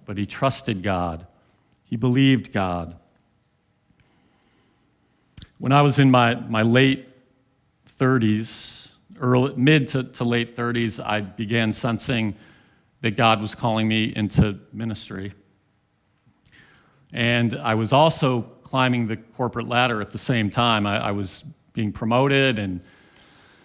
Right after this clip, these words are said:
at some point, I, I turned down a pretty big promotion, and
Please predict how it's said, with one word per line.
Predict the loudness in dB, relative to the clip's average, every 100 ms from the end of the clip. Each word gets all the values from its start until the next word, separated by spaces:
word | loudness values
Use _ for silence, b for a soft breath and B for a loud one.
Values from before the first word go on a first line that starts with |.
| b b -8
at | 2
some | 6 6 6
point, | 6 6 6
I, | 4 2
I |
turned | 0 2 4
down | 6 4
a |
pretty | 0 -2 0
big | 0 -2 -6
promotion, | -4 -2 -2 -2 -4 -2
and | -2 -2 -6 -10 -20 -20